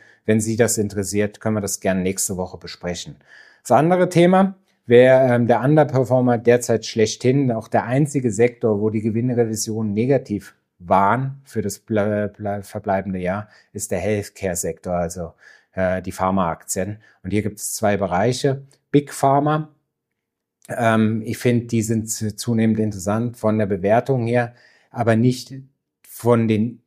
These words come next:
Themen, die wir bisher hatten. Wir hatten ja das Thema bisher vor allem Adiposität, also Fettleibigkeit. Und Eli Lilly und Novo waren die Aktien, die, die, über die jeder sprechen wollte, die jeder kaufen wollte. Ähm, wir haben auf der Konferenz ein,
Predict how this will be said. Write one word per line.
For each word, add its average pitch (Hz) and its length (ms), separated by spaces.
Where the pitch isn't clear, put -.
Themen, 135 420
die 117 140
wir 107 200
bisher 113 480
hatten. 90 300
Wir 101 80
hatten 110 140
ja 110 180
das 98 300
Thema 120 320
bisher 120 360
vor 104 160
allem 110 160
Adiposität, 104 760
also 98 180
Fettleibigkeit. 104 1040
Und 107 300
Eli 117 260
Lilly 117 320
und 104 200
Novo 107 360
waren 98 300
die 110 320
Aktien, 104 480
die, 101 400
die, 101 320
über 101 180
die 101 180
jeder 98 260
sprechen 101 480
wollte, 98 260
die 92 160
jeder 95 220
kaufen 95 460
wollte. 87 420
Ähm, 110 420
wir 135 180
haben 156 320
auf 135 200
der 131 120
Konferenz 131 920
ein, 120 520